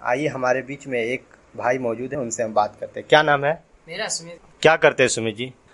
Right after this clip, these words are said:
Speaker 1: अच्छा, मुझे ये बताइए कि जिस तरह से समाज में महिलाओं को पुरुषों से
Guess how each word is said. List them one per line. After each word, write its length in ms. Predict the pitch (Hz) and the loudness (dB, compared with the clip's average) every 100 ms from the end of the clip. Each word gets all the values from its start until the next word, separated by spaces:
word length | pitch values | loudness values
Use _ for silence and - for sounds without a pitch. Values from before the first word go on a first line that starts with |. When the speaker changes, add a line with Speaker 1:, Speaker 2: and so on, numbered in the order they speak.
| _ - | _ -6
Speaker 1:
अच्छा, 200 | - 143 | 2 4
मुझे 240 | 147 147 | 4 4
ये 180 | 147 156 | 6 6
बताइए 400 | 135 117 107 127 | 6 6 4 4
कि 500 | 131 135 139 139 - | 0 0 0 0 -4
जिस 220 | 143 - | -4 2
तरह 200 | - 131 | 6 8
से 340 | 117 117 117 127 | 6 4 0 2
समाज 520 | - 120 117 127 127 | 4 4 6 6 4
में 160 | 123 120 | 0 2
महिलाओं 680 | 120 113 117 120 127 123 | 2 2 2 2 2 -2
को 520 | 117 - 110 110 110 - _ _ | -4 -2 0 0 -4 -10 _ _
पुरुषों 400 | 131 131 - 139 | -2 -2 0 0
से 440 | - - 123 120 | 0 -2 -2 0